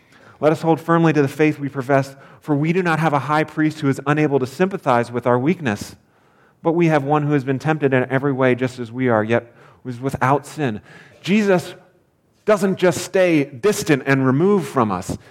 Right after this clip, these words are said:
in his high position of honor, enthroned in heaven. No, he sends his Holy Spirit back to us, and he is relatable. He comes to be with us. He doesn't leave us alone. Um,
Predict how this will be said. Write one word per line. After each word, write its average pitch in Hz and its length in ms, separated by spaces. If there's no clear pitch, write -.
in 151 120
his 160 200
high 175 300
position 151 460
of 139 160
honor, 127 420
enthroned 143 640
in 123 160
heaven. 104 480
No, 120 260
he 165 180
sends 160 320
his 143 140
Holy 147 260
Spirit 151 400
back 127 280
to 147 180
us, 101 180
and 131 140
he 156 200
is 139 100
relatable. 131 680
He 151 140
comes 151 440
to 139 120
be 139 160
with 139 220
us. 123 140
He 147 80
doesn't 143 340
leave 139 260
us 143 140
alone. 85 440
Um, - 160